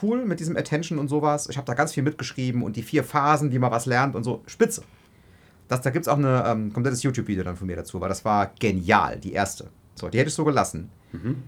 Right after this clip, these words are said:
Speaker 1: Aber die zweite, dritte, vierte, fünfte, sechste hätte ich halt nicht genauso gemacht, sondern ich hätte dann gesagt, okay, ich zeige euch jetzt mal anhand von dem Song The Riddle, wie Steve Vai einen Song schreibt.
Speaker 2: Mhm.
Speaker 1: Ich hab hier auf meinem, äh,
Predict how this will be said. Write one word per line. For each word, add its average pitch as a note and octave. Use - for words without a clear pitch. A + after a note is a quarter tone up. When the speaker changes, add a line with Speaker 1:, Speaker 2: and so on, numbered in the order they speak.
Speaker 1:
Aber A#2
die B2
zweite, D3
dritte, E3
vierte, D3+
fünfte, D#3
sechste -
hätte C3+
ich D3
halt C3+
nicht D#3+
genauso C3
gemacht, E3
sondern A#2
ich A#2+
hätte B2+
dann A#2+
gesagt, G#2
okay, A#2
ich B2
zeige D#3+
euch E3
jetzt E3
mal D3
anhand C3
von C3+
dem A#2
Song A#2+
The A#2+
Riddle, E3
wie B2+
Steve B2
Vai G2+
einen G2+
Song G#2
schreibt. -
Speaker 2:
Mhm. G2+
Speaker 1:
Ich -
hab D#3+
hier D3+
auf B2+
meinem, A#2+
äh, G#2